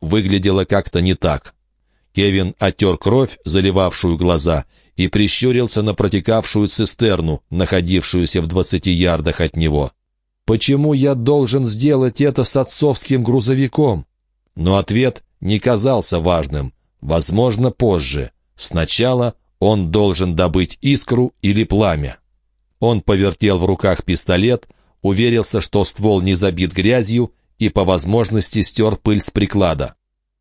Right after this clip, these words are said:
Кажется, положить оружие обратно, без того, чтобы отец не заметил, что его кто-то брал,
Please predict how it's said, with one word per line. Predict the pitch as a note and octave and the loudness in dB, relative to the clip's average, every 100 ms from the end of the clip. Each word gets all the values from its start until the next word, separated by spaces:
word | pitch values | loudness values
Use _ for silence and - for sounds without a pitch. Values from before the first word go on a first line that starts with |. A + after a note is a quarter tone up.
| _ | _
Кажется, | - B2+ B2 B2+ - C3+ B2 | -2 0 0 -2 0 -2 -2
положить | - G2 G#2 A2 G2 | 0 2 2 0 0
оружие | G#2 A2 G#2 G2+ G2+ | 0 2 0 2 2
обратно, | F2 A#2+ D3 - F#2 | 2 2 2 0 -2
без | D#2 F#2 E2+ | -2 -2 -2
того, | - G2 G#2 | -2 0 0
чтобы | G2 - F2+ G2 | 0 -2 0 0
отец | F2 G#2 F#2 - | 0 -2 -2 -2
не | G2 | -2
заметил, | F2+ G#2 G#2+ F#2 F2+ | 0 0 0 -2 -2
что | D#2 F#2+ | -2 -2
его | F2+ F2+ | 0 0
кто-то | E2+ - E2+ E2+ | -2 -2 -2 -2
брал, | D2 G#2 C3 B2 | 0 0 0 -2